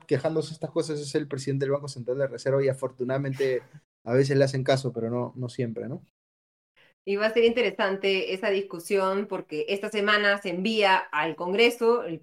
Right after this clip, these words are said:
Speaker 2: la, la ley más importante, la ley de presupuesto del sector público del dos mil veinticuatro, ¿no? El Ministerio de Economía y Finanzas va a proponerle al Congreso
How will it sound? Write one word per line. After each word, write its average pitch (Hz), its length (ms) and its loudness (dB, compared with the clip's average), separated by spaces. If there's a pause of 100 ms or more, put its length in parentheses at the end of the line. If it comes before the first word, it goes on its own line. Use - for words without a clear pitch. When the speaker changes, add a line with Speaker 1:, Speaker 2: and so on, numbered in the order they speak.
(140)
Speaker 2:
la, 156 280 -4
la 165 200 -4
ley 254 180 6
más 262 180 6
importante, 226 520 2
la 165 120 0
ley 220 200 0
de 226 80 4
presupuesto 220 580 -2
del 208 140 -4
sector 196 340 -4
público 214 480 -2
del 190 220 2
dos 175 160 -6
mil 208 180 0
veinticuatro, 196 580 -4
¿no? 170 80 -8
El 196 120 -2
Ministerio 185 320 -2
de 196 40 -2
Economía 196 340 -2
y - 20 -6
Finanzas 208 360 -2
va 196 100 4
a 196 60 -4
proponerle 214 640 0
al 226 100 0
Congreso 247 600 2